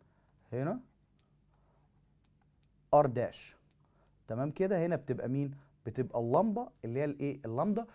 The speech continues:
اللي هي الانجل اوف فريكشن، زاويه الاحتكاك. يبقى ال-، ال-، resultant reaction بين مين ومين؟ هي resultant between النورمال رياكشن والايه؟ والاف فريكشن اللي هي روت، تمام، ان باور تو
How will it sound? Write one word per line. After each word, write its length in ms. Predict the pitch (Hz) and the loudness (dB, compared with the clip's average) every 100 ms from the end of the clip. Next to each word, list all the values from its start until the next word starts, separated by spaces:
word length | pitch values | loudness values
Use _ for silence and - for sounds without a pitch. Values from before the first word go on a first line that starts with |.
| - _ | -20 _
اللي 160 | 117 117 | -6 2
هي 60 | 143 | 2
الانجل 400 | - 175 165 160 | 2 0 0 0
اوف 200 | 131 - | -2 -4
فريكشن، 440 | 135 123 - 98 | -4 -4 -6 -6
زاويه 220 | 110 147 117 | 0 0 0
الاحتكاك. 540 | - - - 92 - - - - | -8 -12 -14 -16 -16 -20 -20 -10
يبقى 180 | 110 117 | -4 -2
ال-، 200 | 117 - | -4 -4
ال-، 220 | 113 107 - - | -6 -6 -10 -8
resultant 520 | 117 120 208 214 175 135 | -4 2 2 2 -2 0
reaction 320 | 139 139 120 | -2 -2 -6
بين 300 | 107 117 120 | -6 -4 -2
مين 120 | 175 | 0
ومين؟ 400 | 156 135 135 131 - _ | 0 0 0 -4 -12 _
هي 120 | 113 113 | -6 -4
resultant 440 | 120 170 160 123 123 | -2 0 -2 -4 -6
between 320 | 143 170 110 - - - | -4 -4 -4 -8 -20 -12
النورمال 440 | 117 143 214 202 156 | -4 -2 2 2 4
رياكشن 480 | 147 202 - 226 214 | 2 0 -2 -8 -8
والايه؟ 440 | - 123 - 143 127 | -6 -4 -2 -2 -2
والاف 400 | 120 110 170 165 | -4 -4 -6 -4
فريكشن 340 | - 160 127 | -6 -6 -6
اللي 120 | 120 | -2
هي 40 | 123 | 0
روت، 420 | 127 220 - - _ _ _ _ _ _ _ _ _ _ - - _ - | 0 -2 -6 -18 _ _ _ _ _ _ _ _ _ _ -20 -20 _ -6
تمام، 400 | 120 165 226 - _ _ _ 180 | -2 0 -2 -6 _ _ _ 0
ان 360 | 185 135 123 - | 2 2 -2 -4
باور 220 | 113 117 | -2 -2
تو 300 | 113 143 202 | -2 -4 -4